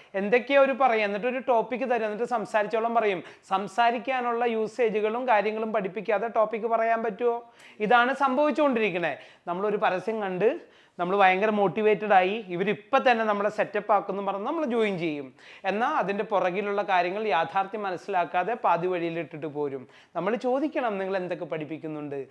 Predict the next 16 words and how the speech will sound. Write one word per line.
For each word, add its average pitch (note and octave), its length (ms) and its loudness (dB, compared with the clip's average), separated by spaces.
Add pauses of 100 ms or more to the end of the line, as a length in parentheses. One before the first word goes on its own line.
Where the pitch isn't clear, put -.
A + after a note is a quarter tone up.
(260)
നിങ്ങൾ F3+ 160 -4
പഠിപ്പിക്കുന്നതിൻ്റെ E3 680 -8
റിസൾട്ട് E3+ 380 -8
എന്താണ്, D3 520 -6 (280)
എത്രത്തോളം F3+ 480 -2
പേര് D#3+ 180 -2
പഠിച്ച് D3+ 360 -6
ഫ്ലുവന്റ് F3 400 0
ആവുന്നുണ്ട്, D3+ 560 0 (240)
എന്തൊക്കെയാണ് F3 520 -4
ഞാൻ E3 300 -8
ചെയ്യേണ്ട E3 300 -6
ഡ്യൂട്ടി" D3+ 640 -6 (100)
എന്ന് D#3 180 -6
ചോദിച്ച്, F3 600 -4 (260)
"ഇതെങ്ങനെയാ G3 540 2